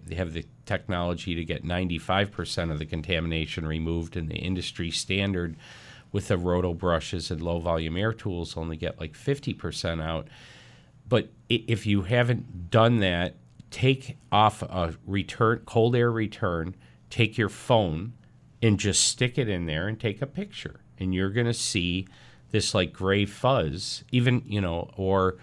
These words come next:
the white stuff from the drywall is one of the biggest culprits, if, you know, from the construction process. And, you know, it's so funny, people calling, "Oh, we just did a major remodeling, and,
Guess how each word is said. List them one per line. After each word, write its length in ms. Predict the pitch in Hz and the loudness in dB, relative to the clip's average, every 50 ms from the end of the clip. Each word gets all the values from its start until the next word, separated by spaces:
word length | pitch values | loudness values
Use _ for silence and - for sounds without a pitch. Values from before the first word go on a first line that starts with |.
| - - - - - - - | -20 -20 -20 -20 -20 -14 -2
the 120 | - 101 | 2 2
white 420 | 95 87 87 101 110 120 120 - - | 2 4 4 6 6 4 4 0 -4
stuff 360 | - - - 90 82 95 - | -4 -4 -2 -2 -2 -2 -2
from 360 | - - - 90 85 87 80 | -6 -8 -6 -4 -2 -2 -2
the 100 | 78 80 | -2 -4
drywall 640 | 76 80 87 82 92 98 101 95 90 85 85 82 82 | -4 -2 0 2 2 2 2 2 2 2 2 0 0
is 140 | 80 78 - - | -2 -4 -6 -6
one 140 | 85 87 | -4 -4
of 60 | 85 80 | -4 -4
the 80 | 80 | -6
biggest 360 | 76 87 85 80 85 85 - - | -4 -6 -4 -4 -4 -6 -8 -10
culprits, 580 | - - 95 95 95 - 80 76 76 - - - | -2 0 0 0 0 -2 -6 -6 -6 -6 -8 -10
if, 220 | 85 - - - - - - - | -10 -10 -12 -20 -20 -20 -16 -8
you 100 | - 85 | -4 -4
know, 120 | 76 76 | -2 -4
from 180 | 76 - 80 85 | -4 -4 -6 -6
the 60 | 85 | -6
construction 640 | - - 82 76 - - 98 87 82 - - - 85 | -4 -4 -6 -6 -4 -2 0 0 0 0 -4 -8 -8
process. 560 | 82 - 85 80 80 - - - 82 - - | -6 -6 -6 -8 -8 -10 -10 -12 -10 -8 -6
And, 120 | 92 85 82 - - - - - - - - - - | -6 -6 -6 -8 -14 -18 -18 -18 -18 -20 -14 0 6
you 60 | 123 | 8
know, 80 | 120 117 | 10 10
it's 120 | 107 - | 10 8
so 140 | - 123 117 104 | 6 4 2 4
funny, 260 | - 127 120 120 107 | 6 6 6 6 6
people 300 | 90 104 107 101 107 104 | 4 2 2 2 2 -2
calling, 360 | 101 - 107 95 95 92 90 | 2 4 4 6 6 4 4
"Oh, 160 | 82 95 123 131 | 4 6 6 6
we 140 | 113 98 | 6 4
just 220 | 98 107 117 - - | 4 2 0 0 0
did 120 | 127 113 104 | -2 0 2
a 60 | 95 | 2
major 460 | 92 92 98 104 110 104 104 101 92 | 2 4 4 4 4 2 2 0 0
remodeling, 760 | 90 92 87 87 87 90 101 113 120 107 92 87 85 85 85 | 2 0 0 2 2 4 4 4 4 4 2 0 0 -2 -2
and, 160 | 85 90 87 | -2 -4 -6